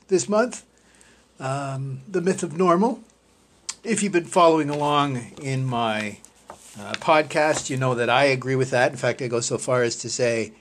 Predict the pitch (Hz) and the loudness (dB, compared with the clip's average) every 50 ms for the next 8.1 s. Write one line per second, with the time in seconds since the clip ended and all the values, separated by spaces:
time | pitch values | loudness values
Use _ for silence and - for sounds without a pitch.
0 | _ _ _ _ _ _ _ - 101 101 101 104 110 110 120 117 113 113 107 110 | _ _ _ _ _ _ _ -14 -12 -10 -10 -8 -8 -6 -4 -4 -2 -2 -4 -4
1 | 107 - - _ _ _ _ _ - - 117 110 120 113 107 113 120 120 120 120 | -6 -10 -12 _ _ _ _ _ -10 -8 -6 -6 -6 -6 -2 0 0 0 0 -2
2 | - _ _ _ _ _ - - 135 139 131 127 - - - - 185 185 190 165 | -6 _ _ _ _ _ -6 -2 -2 -2 -2 -2 -6 -6 0 2 2 2 2 0
3 | 143 - - 120 139 165 - _ _ _ _ _ _ _ _ _ _ _ _ _ | -4 -2 -4 -6 -6 -6 -10 _ _ _ _ _ _ _ _ _ _ _ _ _
4 | _ _ _ - - _ - - - - - - - - - - - - - - | _ _ _ -20 -20 _ -20 -18 -12 -12 -12 -12 -14 -20 -20 -20 -20 -20 -10 -2
5 | - 160 151 143 - 196 202 202 202 185 - - 196 175 156 151 180 226 240 202 | 0 0 2 4 4 4 4 6 4 2 4 4 2 2 4 2 2 2 4 2
6 | 156 147 131 123 123 143 139 139 - - 165 143 131 135 143 135 131 - - 151 | 2 0 -2 -2 0 -2 -2 -2 -2 -4 -2 -2 -2 -4 -6 -8 -6 -2 0 2
7 | 139 135 131 123 110 - - 156 185 214 202 185 202 190 190 - - 170 156 160 | 2 2 0 -2 -2 -4 -4 -2 0 0 0 0 -2 -2 -2 -4 -6 -6 -6 -6
8 | 156 151 | -6 -8